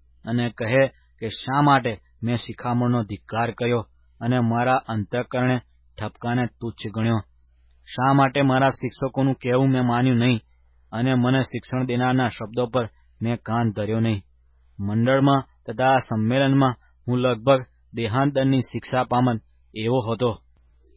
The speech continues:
તારા પોતાના ટાંકામાંથી પાણી પી, તારા પોતાના ઝરામાંથી વહેતું પાણી પી. શું તારા ઝરાઓનું પાણી બહાર વહી જવા દેવું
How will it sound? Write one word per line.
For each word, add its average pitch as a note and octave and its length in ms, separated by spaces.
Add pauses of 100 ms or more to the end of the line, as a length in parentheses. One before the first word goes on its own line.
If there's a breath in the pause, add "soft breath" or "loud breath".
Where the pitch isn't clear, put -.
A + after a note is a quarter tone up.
(120)
તારા B2+ 360 (120)
પોતાના C3+ 440
ટાંકામાંથી C3+ 720
પાણી B2+ 360
પી, B2 380 (440)
તારા B2 300 (100)
પોતાના B2+ 440
ઝરામાંથી A#2+ 760
વહેતું A2+ 320
પાણી A#2+ 280
પી. A2+ 300 (500)
શું C#3+ 360
તારા B2+ 320
ઝરાઓનું A#2+ 600
પાણી B2 480 (340)
બહાર G#2 360
વહી G#2+ 260
જવા B2+ 280
દેવું D3+ 300